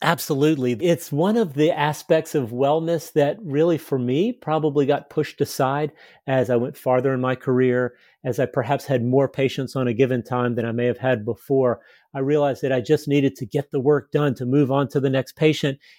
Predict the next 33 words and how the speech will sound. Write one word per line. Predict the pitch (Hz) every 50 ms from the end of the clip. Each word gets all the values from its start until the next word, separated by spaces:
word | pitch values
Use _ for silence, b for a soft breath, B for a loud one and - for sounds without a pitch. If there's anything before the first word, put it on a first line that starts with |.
| b b b
And | 156 156 143
that's | 175 180 - -
not | 165 151 147
what | 120 123 113
I | 113 110
went | 110 113 110
into | 104 - -
medicine | 113 107 104 107 107 - - 123 107 -
for. | - 120 110 120 123 139
And | 147 131 120 -
so | - - 143 131 120 b b b b b b -
the, | 151 143 135 127 123 _ _ _ -
the | 147 139
forced | - - - 185 180 196 175 - - - -
pause | - - 156 151 160 180 196 185 - -
that | 180 165 156
we | 165 165 151
had | 135 151 156 165 170 160
when | 147 143 139
we | 135 127 123
had | 143 127 113
to | 127 117
reconsider | 107 113 131 143 151 147 - 156 139 - - - 143 131 151 151 147 147 b b b b
how | - - 143
we | 135 139 143
were | 135 135
gonna | 139 131 127
practice | - - 143 135 - - 139 - - 135
medicine | 131 131 135 - - - 143 135
in | 131 127 123
a | 117
digital | 104 101 131 123 131 127 135 127
space | 113 - - - 139 135 127 -